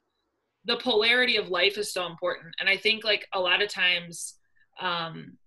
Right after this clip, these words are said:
we think, like, "Okay, this time of my life feels really shitty. I can't wait to be out of it,"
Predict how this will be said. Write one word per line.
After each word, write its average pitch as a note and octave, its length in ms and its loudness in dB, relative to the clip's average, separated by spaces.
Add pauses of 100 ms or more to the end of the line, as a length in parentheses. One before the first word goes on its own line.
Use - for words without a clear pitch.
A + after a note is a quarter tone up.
(100)
we G#3+ 220 -2
think, G3 280 2
like, F3+ 220 0
"Okay, G3 220 -2
this G3 240 -2
time G#3 160 -4
of G3+ 60 -8
my G3 120 2
life F#3 220 2
feels F#3 220 -4
really F#3 180 -2
shitty. F3+ 360 2
I E3 60 -4
can't F3+ 200 -8
wait F#3 120 -6
to - 80 -12
be F3+ 180 -12
out G3+ 200 4
of F3+ 80 -6
it," E3 220 2